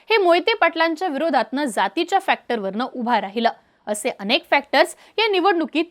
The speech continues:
तुटलेले दिसतात. पर्यायानं अगदीच अघटित घडलंय, असं आपल्याला म्हणता येत नाही, हेच खरं. राहतो मुद्दा तो बॅलेट पेपरवरचा, तर गल्लीत गोंधळ दिल्लीत मुजरा या सिनेमातला नारायण वाघ जसा "साहेब,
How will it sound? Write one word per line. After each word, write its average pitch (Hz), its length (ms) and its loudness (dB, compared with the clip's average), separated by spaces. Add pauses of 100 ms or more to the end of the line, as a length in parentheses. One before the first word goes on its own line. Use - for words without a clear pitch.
तुटलेले 294 440 2
दिसतात. 202 360 -2 (340)
पर्यायानं 254 580 4 (280)
अगदीच 359 400 4 (100)
अघटित 294 420 2
घडलंय, 302 460 4 (240)
असं 392 200 4
आपल्याला 277 440 2
म्हणता 240 360 0
येत 349 240 -2
नाही, 262 180 0 (280)
हेच - 340 0
खरं. 226 180 0 (400)
राहतो 220 340 -4
मुद्दा 254 380 2
तो - 80 0
बॅलेट 208 400 -2
पेपरवरचा, 277 640 2 (360)
तर 453 140 2
गल्लीत 330 360 4
गोंधळ 370 420 0
दिल्लीत 302 480 0
मुजरा 349 300 2 (320)
या 226 140 0
सिनेमातला 247 640 -2
नारायण 226 440 2
वाघ 330 240 6 (320)
जसा 440 240 4
"साहेब, 392 400 4